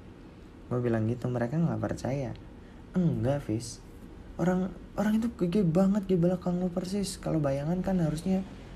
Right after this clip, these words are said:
di samping kanan atau kiri itu di belakang lu persis, nutup, eh,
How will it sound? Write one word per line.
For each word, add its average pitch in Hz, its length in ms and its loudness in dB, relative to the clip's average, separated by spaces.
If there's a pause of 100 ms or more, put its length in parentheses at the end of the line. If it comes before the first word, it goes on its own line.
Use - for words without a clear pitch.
(180)
di 131 80 2
samping 147 400 2
kanan 160 320 2
atau 160 240 0
kiri 170 240 2
itu 190 80 0
di 165 160 2
belakang 131 320 0
lu 135 120 -2
persis, 143 600 0
nutup, 143 400 0 (1040)
eh, 131 400 -2